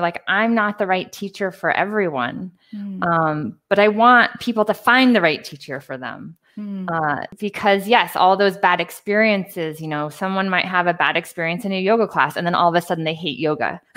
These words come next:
Speaker 1: <laughs> But
Speaker 2: Yes.
Speaker 1: maybe if they found the right person or they did it at home instead of in a class, maybe they do like yoga.
Speaker 2: Yeah.
Speaker 1: Um, so
Speaker 2: Yes.
Speaker 1: kind of thinking of it as an adventure of, of discovering what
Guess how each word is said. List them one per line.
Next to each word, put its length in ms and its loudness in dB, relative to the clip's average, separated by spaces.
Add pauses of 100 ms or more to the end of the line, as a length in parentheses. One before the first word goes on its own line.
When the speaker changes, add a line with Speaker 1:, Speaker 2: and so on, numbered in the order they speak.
(100)
Speaker 1:
<laughs> 440 2 (680)
But 100 4
Speaker 2:
Yes. 100 4
Speaker 1:
maybe 220 0 (100)
if 140 -2
they 120 2
found 400 2
the 60 2
right 280 2
person 640 2
or 120 2
they 120 2
did 200 2
it 100 4
at 140 2
home 400 4
instead 280 -2
of 80 -2
in 80 -2
a 60 -4
class, 500 0
maybe 220 -6
they 140 -2
do 200 -6
like 300 0
yoga. 380 -8 (500)
Speaker 2:
Yeah. 320 2
Speaker 1:
Um, 400 -2 (220)
so 140 -2
Speaker 2:
Yes. 80 -4
Speaker 1:
kind 180 0
of 100 4 (1700)
thinking 360 4
of 140 2
it 100 6
as 180 0
an 100 0
adventure 800 2
of, 300 -2 (680)
of 160 -10
discovering 1000 2
what 200 4